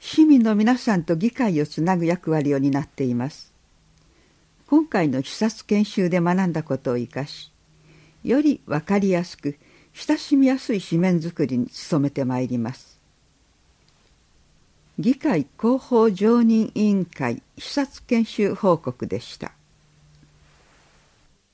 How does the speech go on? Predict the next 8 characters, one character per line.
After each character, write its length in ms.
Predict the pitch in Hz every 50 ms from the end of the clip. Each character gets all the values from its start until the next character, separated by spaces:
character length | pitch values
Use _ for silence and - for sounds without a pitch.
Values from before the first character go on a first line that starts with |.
| _ _ _ _ _ _ _ - - - - _ _ _ _ _ _ _ _ _ _ _ _ _ _ _ _ _ _ - _ _ _ _ _ - - _ _ _ _ _ - -
特 280 | 202 208 208 - 285
集、 500 | 254 - - - 233 208 180 160 - - - _ _ _ _ _ _ _ _ _ _ _ _ _ _
小 380 | - - - - 277 294 330
中 280 | 320 - - 294 277 277
学 240 | 254 247 240 - -
生 220 | - - 143 135
か 160 | 131 - 123
ら 180 | 113 120 -